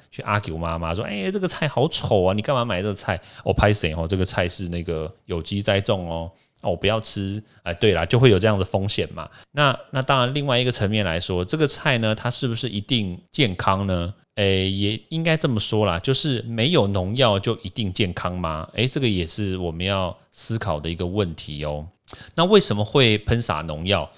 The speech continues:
呃，基本上来说就是要用来对抗这个病虫嘛，病虫害嘛，对不对？这个虫啦，或者是这个细菌啦，或者甚至有可能霉菌滋生嘛。对，那当你去买有喷洒农药的青菜的时候，有一个特征就是，哇，这个菜长得超级漂亮，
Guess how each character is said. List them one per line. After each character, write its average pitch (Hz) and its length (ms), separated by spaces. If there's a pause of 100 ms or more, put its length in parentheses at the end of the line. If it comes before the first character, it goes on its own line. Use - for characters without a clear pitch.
(120)
呃， 135 140
基 - 220
本 117 140
上 120 140
来 101 100
说 113 100
就 110 140
是 117 140
要 107 200 (100)
用 110 160
来 82 180
对 104 280
抗 87 400
这 87 120
个 78 340 (180)
病 110 160
虫 78 300
嘛， 82 380
病 117 120
虫 87 220
害 104 240
嘛， 73 280
对 87 120
不 98 60
对？ 92 320
这 98 120
个 92 160 (420)
虫 87 360
啦， 98 380
或 101 180
者 - 120
是 - 220
这 98 80
个 90 80
细 104 220
菌 95 340
啦， 85 240
或 92 140
者 87 80
甚 104 220
至 104 100
有 87 140
可 80 160
能 78 100
霉 82 240
菌 95 260
滋 98 220
生 95 240
嘛。 92 200 (160)
对， 98 200
那 123 280 (140)
当 170 160
你 139 80
去 151 200
买 104 300
有 92 200
喷 139 240
洒 95 200
农 90 220
药 101 260
的 82 140
青 101 260
菜 98 180
的 85 80
时 - 100
候， 87 80
有 85 160
一 87 60
个 120 100
特 104 240
征 92 180
就 95 120
是， 90 100
哇， 95 180
这 - 120
个 110 80
菜 101 240
长 73 180
得 78 80
超 123 560
级 98 140
漂 98 180
亮， 87 160